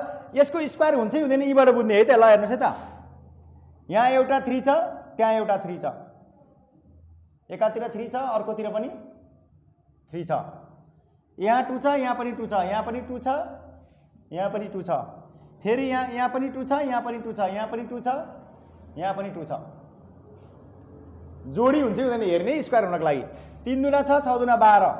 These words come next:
तिन दुना छ, छ दुना बाह्र, बाह्र इन्टु बाह्र कति हुँदो रहेछ? एक सय चौवालिस हुँदो रहेछ। यो वान हन्ड्रेड फोर्टी फोर भनेको कति रहेछ? टुवेल्भको square रहेछ। यसरी नगर्दा हुन्छ, एकैचोटि बुझ्दा पनि हुन्छ। अलिअलि बुझाइदिया हो, यो बुझ्न आवश्यक छैन अहिले। एक सय चौवालिस भनेको के रहेछ?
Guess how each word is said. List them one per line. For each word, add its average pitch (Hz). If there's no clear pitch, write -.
तिन 240
दुना 254
छ, 254
छ 214
दुना 233
बाह्र, 160
बाह्र 208
इन्टु 233
बाह्र 208
कति 202
हुँदो 208
रहेछ? 202
एक 180
सय 226
चौवालिस 165
हुँदो 113
रहेछ। 107
यो 226
वान 247
हन्ड्रेड 277
फोर्टी 254
फोर 254
भनेको 233
कति 262
रहेछ? 277
टुवेल्भको 277
square 247
रहेछ। -
यसरी 285
नगर्दा 262
हुन्छ, 226
एकैचोटि 247
बुझ्दा 214
पनि 247
हुन्छ। 220
अलिअलि 226
बुझाइदिया 220
हो, 269
यो 262
बुझ्न 208
आवश्यक 185
छैन 160
अहिले। -
एक 240
सय 285
चौवालिस 269
भनेको 240
के 247
रहेछ? 254